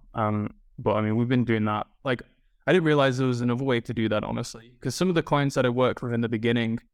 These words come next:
they needed help with everything. So, like, I just did everything 'cause I had the experience. I used to be, like, a full-time marketer for a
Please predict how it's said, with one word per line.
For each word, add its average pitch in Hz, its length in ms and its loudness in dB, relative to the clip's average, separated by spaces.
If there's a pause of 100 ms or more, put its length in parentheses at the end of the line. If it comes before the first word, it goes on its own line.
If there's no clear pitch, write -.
(520)
they 135 100 2
needed 127 320 2
help 117 220 0
with 139 120 0
everything. 156 520 0
So, 120 120 -4
like, 110 200 0
I 120 80 2
just 123 240 -4
did 107 120 0
everything 135 420 0
'cause 123 200 -4
I 113 100 2 (120)
had 110 280 -2
the 120 100 4
experience. 117 800 0
I 123 60 0
used 117 240 0
to 127 60 -4
be, 110 120 4
like, 110 200 2
a 113 40 -10
full-time 113 480 0
marketer 113 460 0
for 107 180 -2
a 110 60 -4